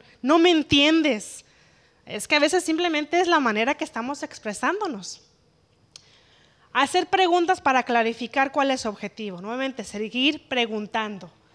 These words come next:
Y volver a exponer con frecuencia el ex-, la, el, la meta, ¿ok? Las palabras no verbales de la comunicación,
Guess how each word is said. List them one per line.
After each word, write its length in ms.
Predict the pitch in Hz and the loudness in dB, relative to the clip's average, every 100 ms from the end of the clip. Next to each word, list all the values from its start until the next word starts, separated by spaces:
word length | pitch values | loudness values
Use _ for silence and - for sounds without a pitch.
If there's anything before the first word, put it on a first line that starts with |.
| _ _ _ _ _ | _ _ _ _ _
Y 160 | 277 294 | -6 -2
volver 600 | 277 277 269 294 302 320 | 0 0 2 4 4 4
a 60 | |
exponer 500 | 320 - 269 269 277 | 0 -2 -4 -2 -2
con 160 | 277 277 | -2 -4
frecuencia 420 | 247 233 247 247 | -4 -2 -4 0
el 80 | 254 | 0
ex-, 300 | 214 - 240 | 0 -4 -8
la, 580 | 208 190 190 202 196 190 | -4 -2 -2 -4 -6 -6
el, 300 | 180 190 202 220 196 | -8 -10 -8 -6 -4
la 120 | 196 | -2
meta, 440 | 220 214 - 185 - _ | -2 -2 -4 -16 -20 _
¿ok? 120 | - 285 330 403 - _ _ _ _ _ _ _ _ _ _ _ _ _ _ _ _ _ _ _ _ _ _ _ _ _ _ _ _ _ _ _ _ _ _ _ _ - | -6 -2 0 -2 -10 _ _ _ _ _ _ _ _ _ _ _ _ _ _ _ _ _ _ _ _ _ _ _ _ _ _ _ _ _ _ _ _ _ _ _ _ -6
Las 260 | 262 277 269 | 0 0 0
palabras 600 | - 277 311 359 392 330 | 2 4 4 4 2 2
no 400 | 294 302 349 370 | 0 4 4 6
verbales 440 | 381 311 302 320 | 4 6 6 6
de 60 | 311 | 4
la 120 | 254 | 2
comunicación, 760 | 254 233 226 226 - 214 165 | 0 -4 -2 -2 -2 -6 -6